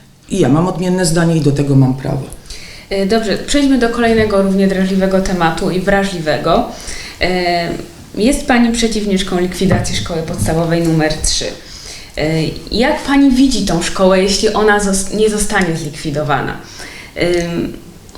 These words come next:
Speaker 2: uczniowie dwójki i trójki i tak spotykają się już na korytarzach. Ym, a jak tutaj zostało powiedziane na sesji,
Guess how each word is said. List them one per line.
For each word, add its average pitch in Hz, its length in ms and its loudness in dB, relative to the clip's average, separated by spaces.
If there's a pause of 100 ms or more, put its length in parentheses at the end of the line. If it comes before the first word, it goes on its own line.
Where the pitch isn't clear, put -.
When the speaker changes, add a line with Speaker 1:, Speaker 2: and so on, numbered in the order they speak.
(800)
Speaker 2:
uczniowie 247 540 2
dwójki 220 480 0
i - 40 -4
trójki 208 540 0
i - 20 -12
tak 254 240 0
spotykają 190 640 -2
się 190 140 -2
już 175 120 -4
na 180 120 2
korytarzach. 175 800 0 (1080)
Ym, 165 340 -2 (380)
a 208 140 2
jak 226 220 0
tutaj 233 200 0
zostało 214 360 0
powiedziane 190 480 0
na 170 160 0
sesji, 208 580 -2